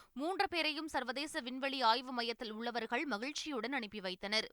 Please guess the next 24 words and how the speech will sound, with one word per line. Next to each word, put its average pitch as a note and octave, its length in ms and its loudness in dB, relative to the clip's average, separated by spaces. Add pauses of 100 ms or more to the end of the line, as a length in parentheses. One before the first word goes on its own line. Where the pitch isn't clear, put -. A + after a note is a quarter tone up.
(160)
விண்ணில் E4+ 400 2
பல D4 220 10
ஆயிரம் D#4+ 340 4
மைல்களை B3 400 2
கடந்து A#3+ 360 -2
சோயுஸ் B3 420 -2
விண்கலம் A3 440 -2
கஜகஸ்தான் B3 580 0
பகுதியில் A3 440 -4
தரையிறங்கியது. G#3 800 -2
அதில் A3 320 -4
பயணித்து C4+ 440 0
பூமிக்கு C#4 380 -2
திரும்பிய A#3+ 420 -4
மூன்று B3 300 -4
பேரையும் G#3+ 440 -2
ரஷ்ய C4 340 0
விண்வெளி A#3 400 -4
ஆய்வு B3 320 6
மைய A3 220 -2
அதிகாரிகள் G#3+ 560 0
பத்திரமாக A#3 640 0
கீழே C4 340 -4
இறக்கி G#3 360 -2